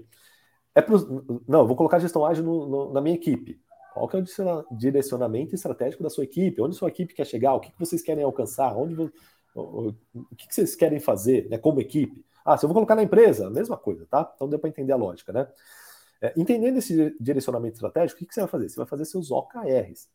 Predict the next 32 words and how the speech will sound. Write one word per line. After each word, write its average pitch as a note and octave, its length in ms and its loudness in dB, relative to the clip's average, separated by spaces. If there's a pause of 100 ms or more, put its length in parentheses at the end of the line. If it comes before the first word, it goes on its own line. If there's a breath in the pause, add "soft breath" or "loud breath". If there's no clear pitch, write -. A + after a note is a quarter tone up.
(140)
seus G2+ 140 -12
objetivos A#2+ 720 -4 (160)
e D#3 80 -2
resultados-chave. D#3+ 640 0
O - 20 -16
que - 80 -6
que - 80 -4
é E3+ 40 4
objetivo D3 340 -2
e C#3+ 40 0
resultado-chave? C#3+ 540 -2 (280 soft breath)
Objetivo C#3+ 520 2
é E3 140 8
o, D3 460 0 (200)
o C#3+ 140 -2
nome C#3 280 8
já A#2 100 4
diz, E3 180 0
né? C#3+ 80 2
O B2+ 100 0
objetivo, A#2 540 -2
onde A2 140 -2
eu A2+ 40 -2
quero A2 140 -2
chegar, A#2 300 0
o A#2+ 60 -2
que - 100 -8
eu - 20 -4
quero A#2 140 0
alcançar, A#2 520 -2 (220 loud breath)
é G#2+ 60 -2
um, A2 340 -6